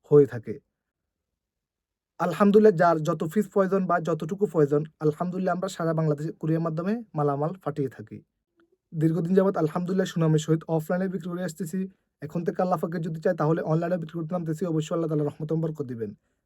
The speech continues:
কারো যদি কোনো ধরনের পণ্য বা পরামর্শ প্রয়োজন হয় বা যদি আমাদের থেকে নিতে চান তাহলে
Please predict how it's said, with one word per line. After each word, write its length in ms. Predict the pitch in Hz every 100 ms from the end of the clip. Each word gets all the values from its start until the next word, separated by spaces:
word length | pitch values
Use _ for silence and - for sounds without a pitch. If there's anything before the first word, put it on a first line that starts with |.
| _
কারো 140 | 160 175
যদি 100 | 180 175
কোনো 120 | 180 180
ধরনের 220 | 185 185
পণ্য 160 | 180 165 180
বা 60 | 165
পরামর্শ 280 | 165 160 156 185
প্রয়োজন 260 | 190 175 170
হয় 160 | 180 185 - _ _ 123
বা 120 | 156 170
যদি 120 | 160 156
আমাদের 180 | 170 175
থেকে 140 | 196 190
নিতে 140 | 165 165
চান 100 | 180 165
তাহলে 200 | 160